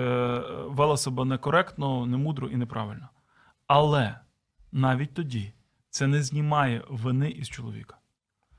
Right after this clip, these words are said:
Навіть тоді це не виправдовує його кроку піти і знайти іншу жінку. Це привід, а причина — це завжди рішення, справжня причина, це завжди рішення чоловіка. Тому що якби він сказав: «Ні, все одно, навіть якщо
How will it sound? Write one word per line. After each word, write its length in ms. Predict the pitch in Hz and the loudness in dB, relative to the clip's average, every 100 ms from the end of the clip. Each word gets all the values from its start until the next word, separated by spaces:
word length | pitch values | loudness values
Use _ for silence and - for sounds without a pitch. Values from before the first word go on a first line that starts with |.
| _ _ - | _ _ -4
Навіть 360 | 135 147 180 - | 2 2 2 -2
тоді 380 | 175 131 117 - _ _ _ _ _ | -6 -4 -8 -10 _ _ _ _ _
це 140 | 151 | 2
не 100 | 143 | 4
виправдовує 800 | 139 135 139 123 127 147 151 139 | 4 2 0 0 0 0 0 -2
його 440 | 127 117 120 127 - _ | -2 0 0 -2 -6 _
кроку 380 | - 139 143 165 | 0 0 0 -4
піти 280 | - 120 135 | -8 -6 -4
і 60 | |
знайти 300 | 127 123 120 | -2 -4 -4
іншу 240 | 120 117 127 | -6 -6 -8
жінку. 340 | 117 113 - _ _ - - - - | -10 -12 -14 _ _ -20 -20 -20 0
Це 180 | - | 2
привід, 520 | 190 170 185 139 107 - | 2 4 4 4 0 -2
а 100 | 127 | -4
причина — 640 | - 120 - 196 247 127 - _ _ _ | 0 -2 2 2 2 -2 -6 _ _ _
це 120 | 143 | -4
завжди 360 | 131 123 127 135 | -2 0 0 0
рішення, 400 | 135 127 123 120 | 0 -2 -4 -6
справжня 440 | - 143 127 110 | -2 2 2 0
причина, 440 | 113 110 - 117 127 _ _ | -8 -12 -12 -12 -14 _ _
це 80 | - | -4
завжди 260 | 131 123 131 | -2 0 0
рішення 280 | 127 135 | 0 -4
чоловіка. 340 | 113 117 113 117 | -6 -6 -8 -4
Тому 200 | 147 160 | 0 0
що 160 | - | 0
якби 240 | 131 123 139 | -4 -2 0
він 120 | 160 | -2
сказав: 440 | - 139 139 120 - | -4 -4 -2 -4 -4
«Ні, 160 | 156 135 | 0 0
все 200 | - - | -2 -4
одно, 340 | 135 131 104 - _ _ _ _ _ _ | -4 -4 -6 -10 _ _ _ _ _ _
навіть 340 | 135 156 202 233 | 4 6 6 2
якщо 420 | 269 - 156 | -4 -4 -2